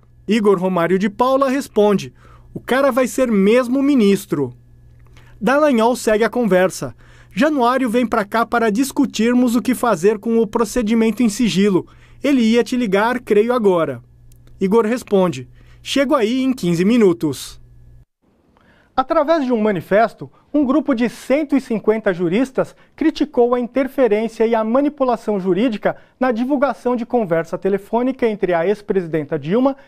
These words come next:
e o ex-presidente Lula, no que chamam de a mais grave transgressão jurídica da Lava Jato.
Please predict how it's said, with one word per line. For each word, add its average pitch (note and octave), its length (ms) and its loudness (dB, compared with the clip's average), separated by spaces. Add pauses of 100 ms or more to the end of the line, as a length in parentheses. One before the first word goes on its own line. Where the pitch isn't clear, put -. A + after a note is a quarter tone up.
(160)
e A3 80 0
o A3+ 100 2
ex-presidente B3 800 -2
Lula, G#3+ 360 0 (300)
no B3+ 120 -2
que C4+ 100 -2
chamam B3+ 380 -2
de A3 180 -2
a G3+ 100 2
mais A#3 320 -2
grave A3 440 -2
transgressão B3 920 -2
jurídica G#3+ 560 -2
da G#3+ 140 0
Lava G3+ 280 0
Jato. E3 440 -4